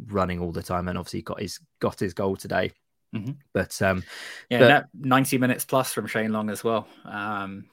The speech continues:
Speaker 2: good for ha-, having had him out for so long with an illness that seemed to linger. Um,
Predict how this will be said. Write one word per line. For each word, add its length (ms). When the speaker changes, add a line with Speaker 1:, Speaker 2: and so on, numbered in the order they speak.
Speaker 2:
good 180
for 540
ha-, 140
having 280
had 200
him 220
out 220
for 100
so 160
long 200
with 160
an 80
illness 440
that 220
seemed 300
to 100
linger. 480
Um, 560